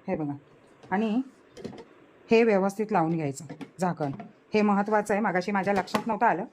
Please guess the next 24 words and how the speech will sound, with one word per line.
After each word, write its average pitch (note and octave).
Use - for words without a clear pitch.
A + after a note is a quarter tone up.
हे A#3+
इथे A3+
असं G#3+
लॉक A3
होतं. D#3+
तर A3
आपण G#3+
आता A3
याला A3+
चालू A3+
करूया. D#3
इथे G#3+
आपण A3+
किचनवर B3
न्यायच्या A#3+
आधी A#3
त्याला A3
चालू A#3
करून A3+
बघतोय, F3+
तर G#3
इथे A#3+
एकवर A#3
येते, A3